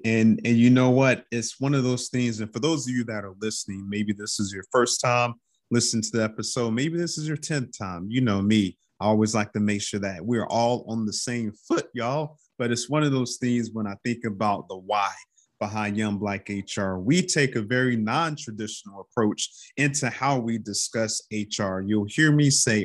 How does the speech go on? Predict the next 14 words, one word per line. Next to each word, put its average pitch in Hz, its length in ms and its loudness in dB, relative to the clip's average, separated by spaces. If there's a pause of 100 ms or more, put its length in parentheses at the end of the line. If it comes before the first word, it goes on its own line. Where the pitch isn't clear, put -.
oftentimes, 113 800 0 (320)
"H 151 300 2
R 101 180 -2
just 101 300 -8
isn't 101 220 -6
for 101 120 -6
H 127 300 2
R 131 240 2
folks. 180 340 2
Everybody 104 600 0
is 90 200 -16
H 101 260 -6
R." 104 140 -2
Matt, 151 300 2